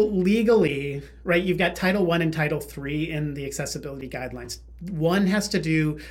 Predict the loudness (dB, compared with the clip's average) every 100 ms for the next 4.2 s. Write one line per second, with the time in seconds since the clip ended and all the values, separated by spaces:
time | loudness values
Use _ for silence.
0 | -6 0 0 -2 -6 -6 -6 -4 -6 -10
1 | -12 -12 -12 -10 -6 -2 0 0 -2 -4
2 | -4 -6 -8 -12 -12 -10 -8 -10 -10 -6
3 | -6 -4 -8 -6 -4 -4 -6 -10 -10 -10
4 | -12